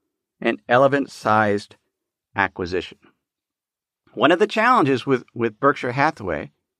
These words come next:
in looking at them as a money manager is they have a lot of capital.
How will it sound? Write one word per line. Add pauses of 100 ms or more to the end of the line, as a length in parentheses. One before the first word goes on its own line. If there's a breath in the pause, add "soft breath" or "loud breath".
(500)
in
looking
at
them
as
a
money
manager (1400)
is
they
have (640)
a
lot
of
capital.